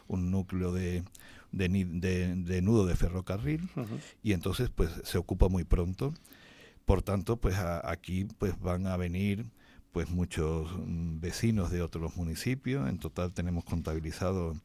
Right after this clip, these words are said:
Speaker 1: que en nuestras fosas de, que estamos exhumando nos deben de aparecer en torno a unos sesenta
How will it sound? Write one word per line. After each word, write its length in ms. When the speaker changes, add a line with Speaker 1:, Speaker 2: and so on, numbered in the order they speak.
Speaker 1:
que 80
en 80
nuestras 380
fosas 440
de, 260
que 100
estamos 400
exhumando 600
nos 200
deben 240
de 80
aparecer 400
en 220
torno 360
a 60
unos 260
sesenta 580